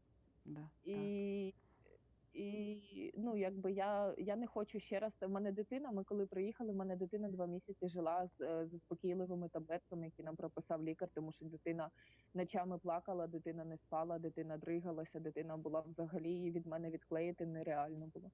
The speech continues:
Speaker 2: Дитина завжди думала, що її зараз хтось прийде, забере, що її зараз хтось там, не дай Боже, десь дверями хтось гляпне, все, мама, дядя, бух. Ну, тобто
Speaker 1: Мгм.
Speaker 2: в дитини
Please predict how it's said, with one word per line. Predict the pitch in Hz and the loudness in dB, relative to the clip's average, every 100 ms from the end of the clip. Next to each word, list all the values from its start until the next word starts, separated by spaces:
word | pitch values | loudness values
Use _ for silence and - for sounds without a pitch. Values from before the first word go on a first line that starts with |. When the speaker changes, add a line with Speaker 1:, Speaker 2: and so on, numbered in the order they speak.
| - - - | -18 -20 -2
Speaker 2:
Дитина | 175 180 190 185 | 0 2 4 2
завжди | 180 175 185 | 2 0 0
думала, | 175 190 196 185 | 2 2 2 0
що | - | 2
її | 180 180 | 2 4
зараз | 185 180 | 2 2
хтось | 185 - | -2 -2
прийде, | 185 180 180 | 0 2 2
забере, | 185 180 175 170 180 | 2 2 2 4 0
що | - 190 | 0 -2
її | 180 180 | 0 0
зараз | 175 180 180 - | 2 2 0 -2
хтось | 170 175 | -6 -4
там, | 180 175 - - - 185 | -4 -4 -12 -20 -10 -2
не | 190 | 2
дай | 196 196 | 2 2
Боже, | 196 208 | 0 0
десь | 190 190 | 0 -2
дверями | 180 185 185 196 196 | 0 2 2 0 -2
хтось | - 185 | -4 -4
гляпне, | 185 175 175 202 202 | 0 2 2 0 -4
все, | 175 - 202 | -6 0 0
мама, | 208 190 208 202 | 2 0 0 -2
дядя, | 185 180 202 233 | 0 0 0 -2
бух. | 196 190 240 - - - - _ _ - - - - | 2 2 0 -4 -16 -20 -20 _ _ -20 -20 -16 -6
Ну, | 233 208 175 | -2 -2 0
тобто | 185 165 | -2 0
Speaker 1:
Мгм. | 185 | -2
Speaker 2:
в | |
дитини | 185 180 208 240 | -2 -2 -4 -4